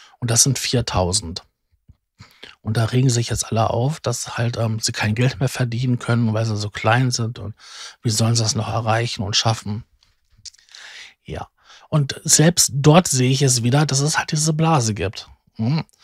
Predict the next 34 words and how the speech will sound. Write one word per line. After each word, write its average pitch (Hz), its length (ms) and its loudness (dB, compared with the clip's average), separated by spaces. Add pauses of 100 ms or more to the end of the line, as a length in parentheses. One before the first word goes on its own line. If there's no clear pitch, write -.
(360)
Die 127 560 4 (1040)
in 135 240 6
sämtlichen 156 540 4
Gruppen, 139 380 4
wo 147 140 6
ich 135 200 0
bin, 151 400 6
die 123 100 0
sich 123 160 0
da 120 120 2
mit 123 140 4
YouTube 135 400 2
beschäftigen - 640 -2
oder 120 240 -2
auch - 240 -8
mit 123 240 -6
den 117 160 -2
Bekannten, 135 440 -2
die 147 60 2
sich 131 260 -2
mit 120 120 -6
YouTube 123 340 -4
beschäftigen, 123 580 -4 (560)
gibt - 200 2
es - 200 2
nur 156 100 8
noch 175 140 6
dieses 170 300 2
Thema. 139 540 4 (2250)
„Oh 165 180 8
mein 190 220 10
Gott, 160 340 2
zum - 160 -2
zwanzigsten 156 880 4